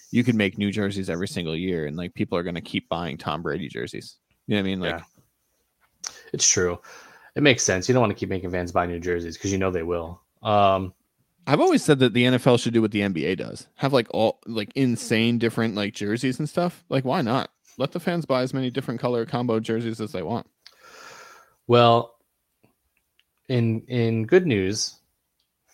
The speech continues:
Speaker 2: on that matter. Um, aside from Philly wearing black helmets this year, which I feel like went way under the radar, Philly wore black helmets this year, and they were really,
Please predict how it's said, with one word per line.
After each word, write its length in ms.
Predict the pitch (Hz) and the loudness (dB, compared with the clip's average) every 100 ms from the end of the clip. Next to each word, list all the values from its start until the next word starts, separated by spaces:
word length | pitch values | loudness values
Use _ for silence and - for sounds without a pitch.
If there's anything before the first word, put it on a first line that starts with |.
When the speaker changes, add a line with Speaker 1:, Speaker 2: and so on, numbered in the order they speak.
| _ - | _ -8
Speaker 2:
on 200 | 110 101 | -4 0
that 180 | 101 98 | 0 0
matter. 560 | 95 95 95 95 95 123 | 0 -2 -2 -4 -8 -6
Um, 500 | 107 98 95 92 90 _ | 0 2 2 -2 -8 _
aside 200 | 104 156 | 0 2
from 140 | 175 131 | 2 0
Philly 220 | 147 139 | 4 6
wearing 200 | 120 107 | 6 4
black 240 | 104 110 - | 4 2 2
helmets 300 | 110 104 - | -2 -2 -6
this 200 | 87 - | -8 -6
year, 180 | 87 87 | -4 -6
which 300 | 87 - - | -6 -12 -14
I 80 | - | -14
feel 180 | - 98 | -6 -4
like 140 | 92 | -4
went 180 | 95 95 | -6 -4
way 160 | 98 95 | -2 -2
under 160 | 90 | -4
the 100 | 87 | -6
radar, 340 | 87 90 87 85 | -6 -4 -6 -6
Philly 240 | - 123 | -2 0
wore 120 | 135 | 0
black 260 | 117 110 - | 2 2 2
helmets 240 | 107 104 | -4 -4
this 120 | 95 92 | -8 -6
year, 120 | 90 | -4
and 80 | 92 | -4
they 60 | |
were 100 | 90 | -4
really, 400 | 90 95 90 90 | -4 -4 -4 -8